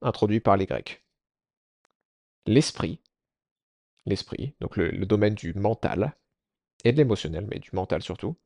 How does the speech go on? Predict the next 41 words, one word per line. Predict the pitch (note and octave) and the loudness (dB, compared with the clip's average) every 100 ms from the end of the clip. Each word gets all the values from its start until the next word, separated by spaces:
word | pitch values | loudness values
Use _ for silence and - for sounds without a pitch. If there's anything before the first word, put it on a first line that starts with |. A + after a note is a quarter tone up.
| _ _ _ _ _ _ _ | _ _ _ _ _ _ _
est | A#2 A2+ | 6 8
associé | B2 C3+ - C3 D3 - | 6 4 2 4 4 4
à | F#2 | 2
l'air, | E2 F2+ - - _ _ _ _ _ _ _ _ _ _ _ _ _ | 2 0 -2 -14 _ _ _ _ _ _ _ _ _ _ _ _ _
à | F2 | 0
l'élément | F2 G2 G2 A2 D3+ _ _ | 4 4 4 2 0 _ _
l'air. | - - - _ _ _ _ _ _ _ - | -4 -4 -14 _ _ _ _ _ _ _ 0
Et | G2 G2 G2 - | 4 6 4 0
c'est | - | 2
assez | F#2 - | 2 4
facile | A2+ A2 - A#2 G2 | 2 2 2 2 2
à | G2+ | 2
vérifier | G2+ G#2 G#2 A2+ | 2 2 2 0
si | - - | -2 0
on | G2 | 2
regarde | G2 G2 G#2 F#2 | 2 4 4 4
les | D#2+ F#2 | -2 -4
expressions | G2+ - G#2+ - | -6 -2 -4 -2
qu'on | - G2+ | -2 -2
utilise | G2 G#2+ F#2+ | -2 0 0
au | |
quotidien, | F#2 - F#2 G#2+ E3+ - _ _ | -2 -2 0 0 0 -6 _ _
mais | G#2+ | 0
on | G#2 | 2
parle | G#2 | 2
souvent | F#2+ A2+ G#2+ G#2+ | 0 0 2 2
d'avoir | G2+ G2+ G2 | 4 4 2
la | G2+ | -2
tête | F#2+ G2 | 0 0
en | F#2+ | 2
l'air, | F#2 - _ _ _ _ _ _ _ _ _ | 0 0 _ _ _ _ _ _ _ _ _
la | A2 | 0
tête | - G#2+ | 4 4
dans | G2 | 4
le | |
brouillard, | G2 G#2+ G2+ A#2+ - _ _ _ _ _ _ _ | 2 2 4 4 2 _ _ _ _ _ _ _
la | - | -2
tête | G2 A#2 | 2 4
dans | A2+ | 6
les | G#2+ | 4
nuages. | G2 G2+ C#3+ D#3+ | 2 2 2 0